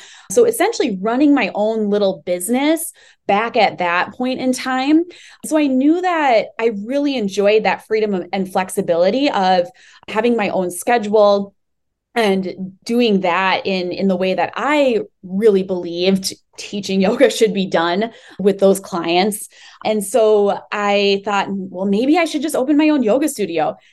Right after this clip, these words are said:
That didn't happen, and that's okay. I'm glad I didn't. And I think I just always had that entrepreneurial drive and spirit, and just always had that,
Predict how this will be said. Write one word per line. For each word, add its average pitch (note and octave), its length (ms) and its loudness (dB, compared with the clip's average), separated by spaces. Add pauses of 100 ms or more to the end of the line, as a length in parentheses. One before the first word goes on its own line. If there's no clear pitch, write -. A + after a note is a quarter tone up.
That G#3+ 280 0
didn't B3+ 220 0
happen, A3+ 460 0
and G#3 100 -2
that's G3 160 -2
okay. F#3+ 540 0 (240)
I'm F3+ 160 -4
glad F#3+ 200 0
I G3 120 0
didn't. F#3+ 460 -4
And F3+ 360 0 (380)
I - 160 -2
think A#3 160 0
I B3 80 4
just C4 200 -2
always G#3+ 380 -2
had G3+ 380 -4
that F#3 400 0 (120)
entrepreneurial G3 1160 0
drive G#3 540 0
and F#3+ 140 -8
spirit, G3+ 680 0
and F3 360 -4 (460)
just G#3 160 0
always C4 300 2
had C#4 180 -2
that, B3+ 320 2